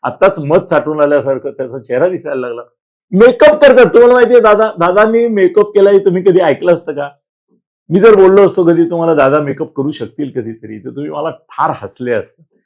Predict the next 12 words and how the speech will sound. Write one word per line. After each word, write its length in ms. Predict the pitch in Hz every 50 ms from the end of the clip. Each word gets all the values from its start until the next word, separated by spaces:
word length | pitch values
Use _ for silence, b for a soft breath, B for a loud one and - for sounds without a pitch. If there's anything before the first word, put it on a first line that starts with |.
| _ _ _ _ _ _ _ _
"काय 220 | - - 135 175
बोलताय 460 | 202 196 175 151 120 101 120 117 113 110
अनिलजी, 560 | 110 107 101 98 98 101 98 95 98 - _ _ _
अजितदादा 500 | - - 160 254 277 - 269 247 247 226
आणि 220 | 254 254 226 226 226
मेकअप?" 500 | 208 202 202 202 233 202 - - _ _ _ _ _ _ _
अरे 100 | 143 139
पण 120 | 139 - 139
आता 180 | 139 143 156
मेकअप 380 | 151 135 127 - _ _ _ _
करतात 280 | 151 123 - - -
ते. 320 | - _ _ - 107 _